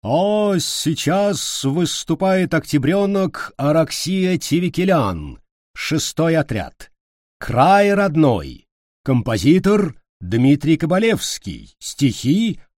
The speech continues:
Антона Пришельца. Попросим!" Сценой в ту пору служило просторное место перед раздаточной, а появлялись исполнители сбоку, из-за ширмы, принесенной из медпункта.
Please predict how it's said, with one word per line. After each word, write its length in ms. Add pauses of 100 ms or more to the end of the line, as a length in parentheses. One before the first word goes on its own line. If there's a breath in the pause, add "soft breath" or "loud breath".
Антона 560
Пришельца. 800 (600)
Попросим!" 1900 (1200)
Сценой 580
в 80
ту 140
пору 320
служило 480
просторное 640
место 420
перед 300
раздаточной, 840 (640)
а 100
появлялись 680
исполнители 680
сбоку, 680 (180)
из-за 320
ширмы, 540 (240)
принесенной 720
из 280
медпункта. 680